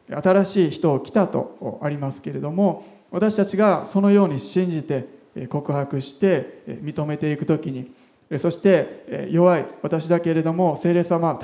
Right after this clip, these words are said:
助けてください」と、そのように、え、告白して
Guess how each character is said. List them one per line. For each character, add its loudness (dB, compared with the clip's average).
助 0
け 2
て 2
く 0
だ 4
さ 4
い」 2
と、 0
そ -2
の 0
よ 6
う 0
に、 -2
え、 -8
告 -2
白 -2
し -12
て 0